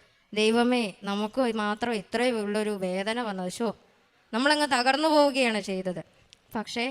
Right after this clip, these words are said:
ഈശോയുടെ കുരിശുമരണം നമ്മളത് ഓർത്താൽ തന്നെ അറിയാം. നമ്മുടെ ജീവിതത്തിൽ നമുക്ക് ദൈവം നമ്മളെ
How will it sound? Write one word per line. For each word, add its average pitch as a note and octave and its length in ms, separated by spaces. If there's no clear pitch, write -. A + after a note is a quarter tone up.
ഈശോയുടെ C4 480
കുരിശുമരണം A#3+ 560
നമ്മളത് A#3+ 340
ഓർത്താൽ A3 360
തന്നെ G#3 260
അറിയാം. F3+ 280
നമ്മുടെ A3 320
ജീവിതത്തിൽ A#3+ 580
നമുക്ക് A3 280
ദൈവം A3+ 340
നമ്മളെ B3+ 240